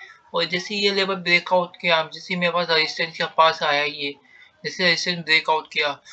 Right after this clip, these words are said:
और यहाँ पे support लिया, तो बहुत अच्छी moment आई हमारी बैंक Nifty के उसमें, option में। अस्सी point U ही मिल गए थे मुझे अपने option के उसमें। तो मेरे पास चौवालीस हज़ार की मेरे पास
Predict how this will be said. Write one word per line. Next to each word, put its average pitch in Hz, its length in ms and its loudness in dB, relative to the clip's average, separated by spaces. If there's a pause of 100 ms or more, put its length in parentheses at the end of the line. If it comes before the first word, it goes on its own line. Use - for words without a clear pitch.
(220)
और 170 80 2
यहाँ 151 240 4
पे 180 140 2
support 160 440 -4
लिया, 151 240 2
तो 175 160 -6
बहुत 165 260 -12
अच्छी 175 260 -6
moment 151 340 -6
आई 147 120 2
हमारी 170 260 2
बैंक 156 440 0
Nifty 156 280 -8
के 185 160 -4
उसमें, 170 500 -8
option 151 500 -2
में। 139 180 -8 (760)
अस्सी 175 240 0
point 190 340 -2
U 190 180 0
ही 202 60 4
मिल 175 160 2
गए 160 180 4
थे 185 60 2
मुझे 180 260 0
अपने 190 280 -2
option 185 380 -2
के 185 200 0 (300)
उसमें। 147 440 -4 (160)
तो 170 100 4
मेरे 170 200 6
पास 180 160 2
चौवालीस 165 400 2
हज़ार 165 280 2 (680)
की 170 200 4
मेरे 170 300 2
पास 185 260 -2